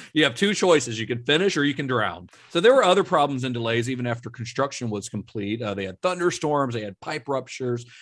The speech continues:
they had water clarity problems. Uh, when you're working with seven and a half million gallons of water, it can't always be crystal clear all the time. Uh, A, A Tank was,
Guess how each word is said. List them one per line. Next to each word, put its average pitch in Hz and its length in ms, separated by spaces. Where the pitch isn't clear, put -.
they 127 60
had 107 160
water 127 240
clarity 135 480
problems. 127 720
Uh, 107 240
when 113 180
you're 117 80
working 123 280
with 113 160
seven 117 240
and 107 100
a - 40
half 110 200
million 107 280
gallons 101 280
of 98 80
water, 104 360
it 107 100
can't 107 180
always 101 260
be 101 120
crystal - 340
clear 104 340
all 95 100
the 90 100
time. 98 440
Uh, 101 180
A, 127 280
A 160 180
Tank 156 280
was, 120 200